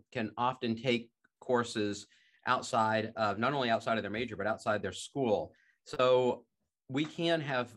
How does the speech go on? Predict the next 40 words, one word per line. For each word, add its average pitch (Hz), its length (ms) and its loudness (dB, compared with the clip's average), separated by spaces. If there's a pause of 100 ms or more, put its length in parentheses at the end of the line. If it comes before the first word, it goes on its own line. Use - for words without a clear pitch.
(120)
students 113 480 -2
from 113 480 4 (100)
different 131 360 -2 (280)
colleges 113 560 2
within 110 240 -4
the 110 80 0
university 107 760 -2 (360)
that 113 360 4
are 110 200 4
in 113 140 -2
the 107 60 -2
classroom. 110 680 -4
So 110 180 0
you, 131 600 0
um, 107 540 2
you 123 80 -4
know, 107 80 -2
in, 113 260 -2
in 117 100 -2
your 139 160 -2
class, 101 360 -2
for 101 180 -4
instance, 92 420 -8 (280)
you'll 135 220 2
have 123 260 4
cybersecurity 123 680 -2
students, 110 360 -4
but - 180 -12
you 123 80 4
also 135 280 2
may 120 200 -2
have 110 320 0
students 113 520 -2
from 104 240 0
the 95 60 -6
Sanford 110 400 -4
School 117 240 -2
of 98 100 -4
Public 101 320 -4
Policy 131 560 0